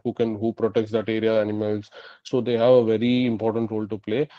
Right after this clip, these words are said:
And people generally think that forest department is like another government job where they don't do anything. Yeah, I do accept there are few officials in and around the city limits who work like that, but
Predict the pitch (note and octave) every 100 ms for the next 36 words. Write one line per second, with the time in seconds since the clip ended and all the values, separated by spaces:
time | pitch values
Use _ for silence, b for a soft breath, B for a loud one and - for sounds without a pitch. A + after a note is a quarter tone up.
0 | B B - A#2+ A#2+ A#2 A2+ B2 B2 C3
1 | B2+ B2 B2+ A#2 B2+ B2 B2 - A#2+ A#2
2 | A2+ A#2+ A2+ B2 A#2+ G#2+ A#2 A2+ A2 A2
3 | A2+ A2 A2+ A#2 A2+ A#2+ A2 A2+ A2+ A2
4 | A#2 A2 A#2 A2 G#2+ D3 D3 C3 C#3 A#2+
5 | A#2 C3 A#2 C3+ A#2 A#2 A#2 G#2+ B2 B2
6 | A2 A#2 B2+ B2 A#2+ - A#2+ A#2+ B2 A#2
7 | A#2 A#2+ A2+ A2 A2+ A#2+ A#2 A#2+ A2 -
8 | A2 A2+ A2+ A2+ A2+ G#2+ B2+ A#2 A#2+